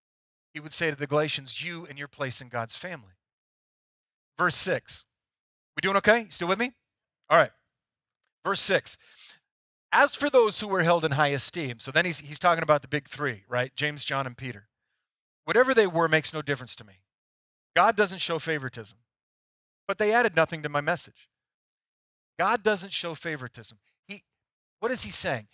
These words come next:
He's saying there's no hierarchy in God's family. Paul will,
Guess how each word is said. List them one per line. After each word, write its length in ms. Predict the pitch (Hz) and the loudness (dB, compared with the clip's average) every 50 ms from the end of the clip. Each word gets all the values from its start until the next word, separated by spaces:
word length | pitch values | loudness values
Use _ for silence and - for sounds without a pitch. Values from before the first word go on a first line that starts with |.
| _ _ | _ _
He's 120 | - 202 - | -4 -2 -2
saying 160 | 247 220 214 | -2 -2 -2
there's 160 | 233 220 226 | -4 -2 -2
no 120 | 262 240 | 0 0
hierarchy 640 | 190 - - 247 254 254 220 160 135 123 - 147 143 | 0 2 2 4 4 6 6 4 2 0 -4 -8 -10
in 200 | - 143 156 160 | -10 -10 -8 -6
God's 300 | 170 175 170 165 - - | -4 -2 -2 -2 -2 -4
family. 380 | - 208 226 196 123 104 90 _ _ _ _ _ _ _ _ _ _ _ _ _ _ _ _ | -4 -4 -6 -6 -8 -12 -18 _ _ _ _ _ _ _ _ _ _ _ _ _ _ _ _
Paul 480 | - - 226 247 208 170 151 156 165 - _ _ _ _ _ 175 | -2 2 4 6 6 6 4 4 0 -6 _ _ _ _ _ -4
will, 400 | 175 180 175 170 175 160 - | 0 2 2 2 0 -2 -8